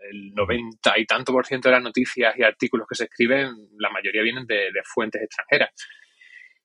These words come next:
Y tendemos a olvidar todas las palabras fantásticas que, que tenemos en nuestro idioma, ¿no? Los géneros incluso de los videojuegos,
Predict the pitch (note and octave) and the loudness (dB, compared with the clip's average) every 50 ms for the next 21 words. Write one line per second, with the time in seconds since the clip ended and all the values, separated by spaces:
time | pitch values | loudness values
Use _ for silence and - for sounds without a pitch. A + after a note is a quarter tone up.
0 | _ _ G#3+ G#3+ A3 - - F3+ D#3+ D#3 D#3 E3 D#3+ E3 D#3+ - D#3+ D3+ D3 C#3+ | _ _ 8 8 10 10 8 6 6 6 4 2 2 0 -2 -2 -4 -4 0 0
1 | D#3+ D3+ D#3 D3+ D#3 D#3+ - - _ _ _ _ _ _ _ - - - B2+ B2+ | 0 0 2 2 0 0 -2 -6 _ _ _ _ _ _ _ -10 -4 -2 0 0
2 | C3 B2+ - - - C3 B2+ B2+ B2+ B2+ C3 B2 - - C3 B2 B2 C3+ C3+ B2+ | 0 -2 -4 -4 -2 -2 0 0 2 0 0 0 -2 -4 -6 -4 -4 -4 -6 -6
3 | - - C3+ B2+ - - C#3+ C3 A2+ - C3 B2 - F#2+ G2 A2 A2+ A#2+ B2 A#2+ | -4 -6 -6 -6 -6 -4 -4 -6 -4 -4 -6 -6 -6 -8 -8 -10 -10 -10 -10 -10
4 | - - B2 A#2 C3+ D#3 D3 C#3+ C3 C3 C3 B2+ B2 C3 C#3+ C#3+ B2+ G#2+ G#2+ G#2+ | -6 -4 -4 -2 0 0 -2 -2 -2 -2 -2 -2 0 0 0 0 -2 -4 -4 -6
5 | A2 G#2+ - - - - C#3+ C3+ B2+ A#2+ A#2+ - B2 A2+ G#2+ - C3 C3 - - | -4 -4 -4 -2 0 0 0 2 0 -2 -4 -6 -6 -8 -6 -4 -4 -4 -2 -4
6 | A#2+ A2+ A2 A2 G#2+ G#2+ - - - C#3 D3 D3 C#3+ C3 B2+ B2+ B2+ B2+ | -4 -2 -2 -2 -2 -4 -6 -4 -2 -2 0 2 2 2 2 2 0 -2